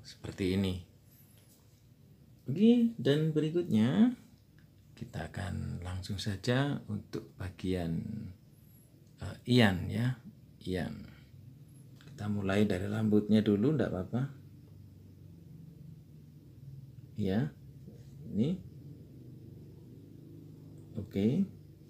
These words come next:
Ya. Berikutnya adalah kita langsung saja mulai dari sini ada dia. Oke. Ya,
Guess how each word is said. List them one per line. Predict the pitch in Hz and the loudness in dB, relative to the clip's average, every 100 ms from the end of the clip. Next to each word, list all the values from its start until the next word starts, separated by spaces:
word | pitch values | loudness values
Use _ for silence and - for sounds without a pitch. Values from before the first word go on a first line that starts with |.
| - - - - - - | -20 -20 -20 -20 -20 -4
Ya. | 110 123 156 - - - - - - - - - - | 0 2 0 -4 -18 -20 -20 -20 -20 -20 -20 -20 -16
Berikutnya | - 92 98 123 113 101 92 | -10 -8 -6 0 2 2 0
adalah | 95 101 123 139 - - - - - - - - - - | -2 0 0 0 -6 -20 -20 -20 -20 -20 -20 -20 -20 -18
kita | - - 87 | -16 -12 -10
langsung | 85 85 80 87 80 | -8 -8 -8 -8 -8
saja | 92 82 98 101 131 170 - - - - - - - - - - - - - - - - - - - - - | -8 -6 -4 -2 0 -2 -8 -20 -20 -20 -20 -20 -20 -20 -20 -20 -20 -20 -20 -20 -20 -20 -20 -20 -20 -20 -14
mulai | 92 90 87 | -10 -10 -8
dari | 87 87 | -8 -8
sini | 82 92 101 | -6 -2 2
ada | 110 90 | 2 0
dia. | 98 87 104 135 139 - - - - - - - - - - - - - - - - - - - | -4 -6 -6 -10 -14 -20 -20 -20 -20 -20 -20 -20 -20 -20 -20 -20 -20 -20 -20 -20 -20 -20 -16 -16
Oke. | - 90 98 131 185 - - - - - - - - - - - - - - - | -10 -6 -2 -2 -4 -8 -20 -20 -20 -20 -20 -20 -20 -20 -20 -20 -20 -20 -20 -16
Ya, | - 95 151 | -8 -4 -4